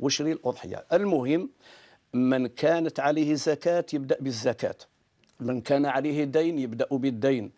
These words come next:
من كان عليه واجب الإنفاق على داره يبدأ بالإنفاق على داره، أولاده يخصهم حاجة يبدأ بأولاده، ثم بعد ذلك يأتي إلى أضحية العيد. نسأل الله أن يعلمنا ما ينفعنا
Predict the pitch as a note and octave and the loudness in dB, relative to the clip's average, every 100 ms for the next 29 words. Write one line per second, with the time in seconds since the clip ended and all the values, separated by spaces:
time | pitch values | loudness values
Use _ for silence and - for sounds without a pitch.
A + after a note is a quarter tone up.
0 | - - A2+ A#2+ - D#3+ D3+ D3+ D3+ D3 | -20 -12 -6 -2 2 2 4 0 2 2
1 | C#3+ C#3+ D3 D3+ D3+ D#3+ D#3+ C#3+ D3 D3 | 2 0 0 0 0 0 2 0 2 2
2 | D#3+ E3+ F3 C3 C3 C3 C3 C#3+ C#3 C#3 | 2 2 -2 -2 -2 0 0 0 0 0
3 | - B2 B2+ A#2+ C3+ - - _ - - | 0 0 -2 0 0 -2 -8 _ -20 -4
4 | C3+ C3 D#3 D#3+ D#3+ D#3+ - D#3 C#3+ D#3 | 0 4 4 4 0 -4 -2 -2 0 0
5 | D3+ E3 E3 C3+ B2+ C3 B2 B2 C3+ C#3 | 2 0 0 -2 0 0 0 0 0 0
6 | A2 - _ _ - - D3+ C3+ C3 A#2 | -2 -14 _ _ -6 -2 0 0 -2 -2
7 | A#2 A#2 A2 A#2+ A#2 - F3 C3 - - | -2 -2 0 0 0 -2 -2 -2 -4 -6
8 | - C3+ D#3 C#3+ B2 - A#2+ A2+ G2+ F#2+ | -2 0 0 0 -4 -4 -4 -4 -6 -4
9 | F2+ F#2+ F2+ - - A2+ - C3+ C3 B2+ | -4 -4 -6 -12 -6 -2 2 2 2 2
10 | C#3 A2 A2+ A2 - - E3+ D#3 C3 B2 | 0 2 0 -2 -10 -2 0 2 0 -2
11 | B2+ B2 A#2+ A#2 D3 D3 B2+ - A#2+ A2 | -4 -4 -4 0 2 2 0 -2 -2 0
12 | B2 D3+ | 0 -2